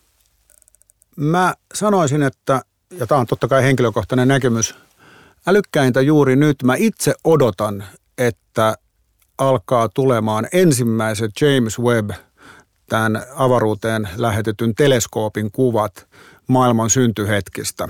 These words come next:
ma-, tai universumin syntyhetkistä. Ja ainakin lehtitietojen mukaan niitä voidaan tuossa kesällä odottaa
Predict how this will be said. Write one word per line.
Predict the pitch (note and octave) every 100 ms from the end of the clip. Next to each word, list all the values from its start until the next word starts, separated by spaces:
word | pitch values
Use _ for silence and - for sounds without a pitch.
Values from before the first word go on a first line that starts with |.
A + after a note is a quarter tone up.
| -
ma-, | - B2
tai | A#2 A#2
universumin | E3 E3 C3 A2 A2+ G#2+ G#2+
syntyhetkistä. | B2+ A2+ G2+ G#2 G2+ - F2+ - - _ - - - _
Ja | A2 A2 G#2+ - - - _ _ - - G2+
ainakin | - A#2 B2
lehtitietojen | D3 C#3+ C#3 B2 A2 A2+ G#2+
mukaan | A#2 B2 - A2+ G#2+
niitä | A2+ A2 A2+
voidaan | A#2+ A2+ G#2+
tuossa | G#2+ - -
kesällä | D#3+ C#3+ G2+ F#2+
odottaa | B2 E3+ - - G#3+